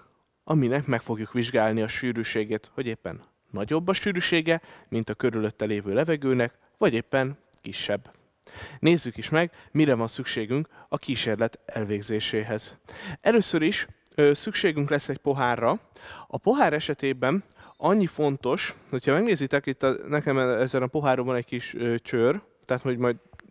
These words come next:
könnyebben tudjam önteni a keletkező gázt. Ö, ez nagyon fontos, hogy a kísérlet jó elvégzéséhez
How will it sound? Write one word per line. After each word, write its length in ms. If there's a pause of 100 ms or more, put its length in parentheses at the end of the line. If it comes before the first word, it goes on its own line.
(160)
könnyebben 440
tudjam 360
önteni 480 (340)
a 320
keletkező 640
gázt. 480 (320)
Ö, 460 (360)
ez 120
nagyon 260
fontos, 440
hogy 200 (500)
a 80
kísérlet 560
jó 220
elvégzéséhez 1080